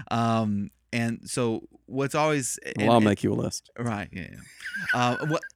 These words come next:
Speaker 1: what's been, th-, th-, that's been a, in some ways, a weird question to even be considering in the midst of a time that we're not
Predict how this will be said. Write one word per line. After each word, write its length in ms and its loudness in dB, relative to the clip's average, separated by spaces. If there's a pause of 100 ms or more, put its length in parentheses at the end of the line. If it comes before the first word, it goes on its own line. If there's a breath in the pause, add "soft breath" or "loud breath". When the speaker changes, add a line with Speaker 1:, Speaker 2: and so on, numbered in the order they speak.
(140)
Speaker 1:
what's 240 0
been, 460 0 (640)
th-, 240 -10 (100)
th-, 180 -2
that's 240 -2
been 200 0
a, 260 -2 (840)
in 140 -4
some 160 0
ways, 200 2
a 100 2
weird 400 0
question 480 -8
to 60 -6
even 220 -4
be 100 -4
considering 760 -2 (100)
in 140 -2
the 40 0
midst 220 -2
of 120 -4
a 40 -8
time 360 -6
that 120 -6
we're 140 -6
not 240 -4